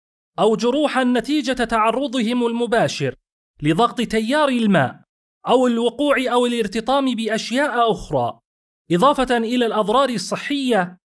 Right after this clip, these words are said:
الناجمة عن المواد الكيماوية والأصباغ المذابة في الماء.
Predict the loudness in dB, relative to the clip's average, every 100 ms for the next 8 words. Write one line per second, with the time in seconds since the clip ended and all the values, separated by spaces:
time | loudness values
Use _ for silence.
0 | _ _ 0 2 2 2 0 0 0 0
1 | 2 2 2 2 -2 -6 -4 -2 0 0
2 | -2 -2 -2 -2 -2 0 -4 -6 -2 0
3 | 0 -2 -2 -2 0 0 0 -4 -4 -2
4 | 0 0 0 -4